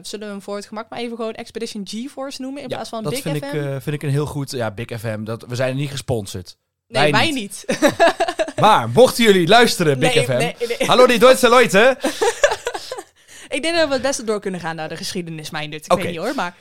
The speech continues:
Speaker 2: Nou,
Speaker 1: ja.
Speaker 2: dat begint natuurlijk bij, eh, Van Nul tot Expedition GeForce. En we beginnen allemaal in de jaren zestig. Hè, weet je nog, die goeie oude tijd?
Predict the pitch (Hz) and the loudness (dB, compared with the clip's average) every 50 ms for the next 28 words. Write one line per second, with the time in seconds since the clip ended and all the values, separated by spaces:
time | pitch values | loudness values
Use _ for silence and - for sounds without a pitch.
0 | _ _ 254 - - 190 - 151 - - 170 175 202 226 208 185 - 196 180 170 | _ _ -4 -4 -2 -2 -2 -4 -6 -6 -4 -2 0 0 0 0 -2 -2 -4 -4
1 | 156 139 151 143 131 127 120 117 113 110 - - 190 185 220 254 247 180 - - | -4 -2 0 0 0 0 -2 -2 -4 -4 -2 0 0 2 2 2 2 2 0 -2
2 | - 240 196 - - - _ _ _ _ - 175 - - - 175 - - 139 123 | -2 -2 -2 -2 -4 -12 _ _ _ _ -6 -6 -6 -4 -4 -4 -4 -2 -4 -4
3 | 104 - 196 233 233 202 - 113 104 117 170 190 - - _ - - - - - | -2 -2 0 0 -2 -2 -4 -4 -4 -4 -4 -4 -8 -10 _ -16 -20 -14 -6 -4
4 | 185 202 202 240 - 277 269 247 233 226 214 202 196 202 202 196 175 160 147 143 | -2 -2 -2 -2 -2 0 0 2 2 2 2 2 2 2 0 -2 -4 -4 -2 0
5 | 160 165 156 143 131 120 113 - _ _ - - - 214 - - - - 139 170 | 0 0 0 0 -2 -4 -4 -10 _ _ -8 -4 -4 -2 -2 -2 -4 -4 -6 -8
6 | - - - - - 90 - - 78 113 175 175 - 123 123 - - 113 135 - | -12 -20 -20 -18 -16 -16 -16 -14 -10 -10 -10 -10 -8 -12 -12 -10 -8 -10 -8 -8
7 | - - 208 220 151 131 135 131 123 135 120 - 127 160 170 165 196 196 - | -8 -6 -4 -2 -2 0 0 -2 -2 -4 -4 -4 -4 -4 -2 -4 -4 -6 -10